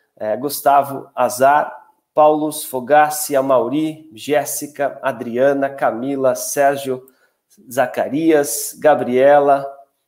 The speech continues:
Paula, sejam todos muito bem-vindos, um prazer enorme ter vocês aqui. É, sem mais delongas, eu vou adicionar aqui a nossa convidada.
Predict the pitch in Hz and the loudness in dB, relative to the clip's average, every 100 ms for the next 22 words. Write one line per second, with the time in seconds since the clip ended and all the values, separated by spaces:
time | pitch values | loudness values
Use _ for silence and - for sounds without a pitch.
0 | _ - 143 143 139 139 139 - - 165 | _ 2 4 4 4 2 0 -10 -4 -4
1 | 151 127 151 143 - 160 165 131 107 113 | -2 -2 -2 -2 -6 -10 -8 -10 -10 -8
2 | 139 123 123 120 117 117 127 113 120 123 | -8 -8 -14 -8 -6 -4 -2 0 2 2
3 | 123 120 _ _ _ _ - 113 110 127 | 0 -8 _ _ _ _ -4 -4 -4 -6
4 | 110 92 - 165 190 190 _ _ _ _ | -6 -8 -8 -6 -6 -8 _ _ _ _
5 | _ 117 117 117 117 - - - 208 180 | _ 4 6 6 4 0 -12 -2 4 6
6 | 143 139 123 147 143 156 208 202 208 190 | 6 2 2 2 4 6 6 4 2 2
7 | - - - 135 143 143 160 151 - 147 | -4 -8 -10 -6 -6 2 0 0 -4 -4
8 | 127 127 113 - - _ 113 - 131 123 | 0 0 -2 -6 -20 _ -14 -12 -4 -2
9 | 120 135 131 123 - 160 165 120 107 123 | 0 -2 -2 -10 -8 -8 -6 -6 -4 0
10 | 151 160 - | -2 -4 -8